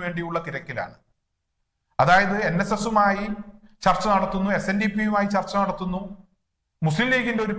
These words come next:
പിന്തുണ നേടിയെടുക്കാൻ ചെന്നിത്തലക്ക് കഴിയുന്നു. മുസ്ലിം ന്യൂനപക്ഷങ്ങളുമായി, ഇവിടുത്തെ ആ വിഭാഗവുമായി ബന്ധപ്പെട്ട അല്ലെങ്കിൽ സമുദായ സംഘടനകളുമായി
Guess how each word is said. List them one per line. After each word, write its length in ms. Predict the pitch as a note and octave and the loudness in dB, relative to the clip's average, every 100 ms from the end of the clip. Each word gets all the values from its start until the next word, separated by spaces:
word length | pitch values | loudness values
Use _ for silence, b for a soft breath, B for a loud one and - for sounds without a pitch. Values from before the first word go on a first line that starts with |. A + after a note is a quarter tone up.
| F#3+ | -2
പിന്തുണ 320 | F3 G3 A#3 A#3 | 0 2 2 0
നേടിയെടുക്കാൻ 460 | G#3 G#3 G3+ G3+ G3 | 0 -2 0 -2 -2
ചെന്നിത്തലക്ക് 440 | F#3 F3+ G3 F#3+ F#3 | -4 -4 -4 -2 -2
കഴിയുന്നു. 380 | F3 F3+ F3 F3+ - _ _ _ _ _ _ D#3 | -2 -4 -10 -12 -16 _ _ _ _ _ _ -2
മുസ്ലിം 260 | D#3+ C4 A#3 | 0 0 0
ന്യൂനപക്ഷങ്ങളുമായി, 840 | G3 G#3+ A#3 A#3+ A#3+ A3+ G#3+ F3+ D#3+ | 0 2 0 2 0 0 2 2 0
ഇവിടുത്തെ 320 | E3 E3 F3+ - - - _ _ _ _ _ _ _ _ _ - | -4 -2 -4 -4 -12 -20 _ _ _ _ _ _ _ _ _ 0
ആ 40 | F3+ | 2
വിഭാഗവുമായി 600 | F#3+ D#3+ A3 A#3+ A#3+ A3+ G3+ | 2 6 6 6 2 2 0
ബന്ധപ്പെട്ട 300 | F#3 E3 D#3+ | -4 -4 -2
അല്ലെങ്കിൽ 240 | E3 F3+ F3+ | -2 -2 0
സമുദായ 300 | F3 F#3 A3 A#3+ | 0 4 4 4
സംഘടനകളുമായി 640 | G#3 F#3+ G#3 A3+ A3+ G#3 | 2 2 0 0 0 0